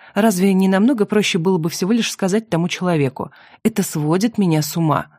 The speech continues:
прекрати, пожалуйста"? Что еще более важно, честность помогает людям расти. Она вытаскивает различные мнения и альтернативные идеи, которые люди слишком часто держат при себе.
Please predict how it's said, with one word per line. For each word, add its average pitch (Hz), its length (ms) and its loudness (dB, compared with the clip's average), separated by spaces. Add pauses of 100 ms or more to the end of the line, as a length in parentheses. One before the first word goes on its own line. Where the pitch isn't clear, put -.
прекрати, 151 460 -2
пожалуйста"? 147 680 -4 (640)
Что - 220 0
еще 254 280 2
более 175 360 0
важно, 170 400 0
честность 202 520 -4
помогает 165 540 -2
людям 175 260 -2
расти. 175 480 -4 (240)
Она 208 220 2
вытаскивает 196 500 -2
различные 185 540 -2
мнения 190 460 2
и - 120 -4
альтернативные 156 840 -2
идеи, 156 340 0 (240)
которые 254 340 0
люди 226 240 2
слишком 180 460 -2
часто 170 420 -4
держат 151 420 -2
при 156 100 -4
себе. 139 420 -6